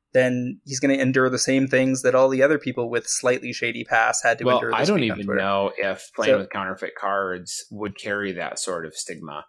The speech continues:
Speaker 2: I, I, I genuinely
Speaker 1: I
Speaker 2: don't think that if you were talking about, like, is this person a cheater or Hall of Fame, whatever, that they used counterfeit cards would be held in the same, uh, the same tier as, you know,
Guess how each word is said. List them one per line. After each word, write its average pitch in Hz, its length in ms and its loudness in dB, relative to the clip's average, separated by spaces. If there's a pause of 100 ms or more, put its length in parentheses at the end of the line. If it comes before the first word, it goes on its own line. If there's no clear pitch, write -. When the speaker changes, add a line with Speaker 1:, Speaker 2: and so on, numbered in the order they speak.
(260)
Speaker 2:
I, 117 280 0
I, 117 280 -2 (180)
I 113 100 0
genuinely 123 720 -2
Speaker 1:
I 127 80 4
Speaker 2:
don't 104 240 -2
think 104 300 -6
that 98 80 -2
if 90 160 -10
you 98 80 -10
were 92 120 -4
talking 92 380 -4
about, 82 460 -6
like, 82 220 -8
is 98 100 -10
this 92 160 -12
person 85 320 -12
a 80 80 -16
cheater 95 280 -6
or 87 260 -6
Hall 85 180 -2
of - 100 -12
Fame, 85 200 -12
whatever, 87 480 -6
that 85 160 -4 (280)
they 113 140 0
used 98 480 -4
counterfeit 92 420 -8
cards 92 380 -4
would 95 160 -10
be 85 260 -12
held 90 300 -4
in 85 100 -14
the 78 80 -16
same, 87 640 -8 (460)
uh, 85 300 -8 (100)
the 98 80 -8
same 98 340 -4
tier 87 480 -8
as, 78 760 -8
you 95 100 -14
know, 76 140 -12